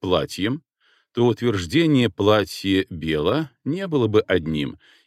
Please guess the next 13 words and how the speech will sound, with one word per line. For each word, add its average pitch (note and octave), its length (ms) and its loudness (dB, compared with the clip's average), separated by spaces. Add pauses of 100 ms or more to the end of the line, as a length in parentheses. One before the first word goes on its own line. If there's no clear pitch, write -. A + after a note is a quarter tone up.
ибо F#2+ 400 2
это G2+ 380 0
высказывание F#2+ 800 0
нисколько A2 840 0
не A2+ 160 0
отличалось E2 640 -2
бы G2+ 140 -2
от - 220 -6
высказывания F#2 760 -4 (240)
«человек F2+ 720 -2
и G2+ 100 -2
лошадь E2 500 -4
белы». E2+ 400 -4